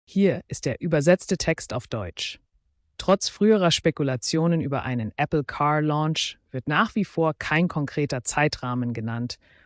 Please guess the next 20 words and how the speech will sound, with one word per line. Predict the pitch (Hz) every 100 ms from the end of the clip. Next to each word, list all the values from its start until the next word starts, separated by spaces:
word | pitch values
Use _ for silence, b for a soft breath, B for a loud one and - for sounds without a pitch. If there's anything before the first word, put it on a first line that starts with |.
| b
was | 123
einige | - 151 160 147
Investoren | 139 127 - - 123 117
skeptisch | - 127 - 101 -
macht. | 87 82 - - _ _ _ _ _ _ _ _ -
Insgesamt | 214 - 196 151 156 202 -
bleibt | 143 135 -
das | 131 -
Jahr | 127 156 -
zweitausendfünfundzwanzig | - 135 135 139 - 160 156 135 - 120 - 101 -
für | - -
Apple | 131 160 151 123
eine | 120
spannende | - - 135 156 147
Herausforderung, | 131 131 110 117 - 113 101 95 85 85 -
bei | 123
der | 123 120
Innovation | 160 160 139 131 - 156 165 175
und | 151
Tradition | - 131 120 - 139 139 139 170